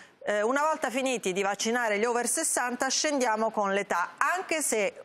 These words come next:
eh, l'Agenzia per il Controllo ha sconsigliato, eh, perché naturalmente ha detto consigliato per gli over sessanta.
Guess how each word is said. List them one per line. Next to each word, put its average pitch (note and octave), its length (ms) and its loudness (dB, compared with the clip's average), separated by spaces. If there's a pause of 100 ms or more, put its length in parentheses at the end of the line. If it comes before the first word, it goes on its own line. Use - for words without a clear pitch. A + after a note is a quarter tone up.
eh, F3+ 240 0
l'Agenzia G3 640 0
per G#3+ 140 0
il B3+ 120 0
Controllo B3 580 0
ha A#3+ 140 2
sconsigliato, G#3 1200 0 (320)
eh, D#3+ 160 -2
perché F3 260 -4
naturalmente F#3+ 640 0
ha E3+ 60 0
detto E3+ 380 -2
consigliato E3+ 640 -2
per E3 160 -2
gli E3+ 100 2
over E3 300 0
sessanta. D#3+ 800 -2